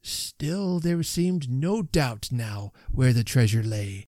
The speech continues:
and the first thing after breakfast they started pulling down the ceiling. They got every inch of the ceiling down,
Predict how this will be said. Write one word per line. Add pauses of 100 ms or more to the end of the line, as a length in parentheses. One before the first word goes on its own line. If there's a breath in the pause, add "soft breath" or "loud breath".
(120)
and
the
first
thing
after
breakfast
they
started
pulling
down
the
ceiling. (600)
They
got
every
inch
of
the
ceiling
down,